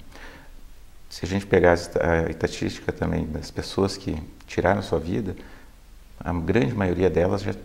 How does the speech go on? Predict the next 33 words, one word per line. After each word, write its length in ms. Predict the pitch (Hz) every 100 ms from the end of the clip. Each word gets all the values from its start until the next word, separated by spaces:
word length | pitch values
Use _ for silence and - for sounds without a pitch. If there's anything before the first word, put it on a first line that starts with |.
| -
tinha 200 | - 101
uma 120 | 101
tentativa 520 | 101 101 95 - 95
anterior. 400 | 95 101 90 87 - - - - - 82
Então, 340 | 80 82 95 - - - - -
ter 140 | - 117
uma 140 | 120
tentativa 600 | 120 98 98 - 92 85
de 80 | 80
suicídio 400 | - - 82 80
prévia 600 | - 85 98 113 82 87 - - - - - - - -
é 120 | 76
um 180 | 87 92 90
fator 340 | - - 98
de 100 | 135
risco, 420 | 117 101 120 - - - - -
né, 160 | - 85
bastante 440 | 85 - - 85
grande 320 | - 92 90 90
pra 200 | - 87
que 160 | -
a 40 | -
pessoa 440 | - - 98 98
realmente 440 | 92 92 85 92
venha 240 | 90 92 104
tirar 260 | - - 104
sua 160 | 117
vida. 260 | 107 104 101 101 - - - - -
Ah, 240 | - 80 80
a 60 |
gente 240 | 80 95 -
sabe 240 | 95 95
que 160 | -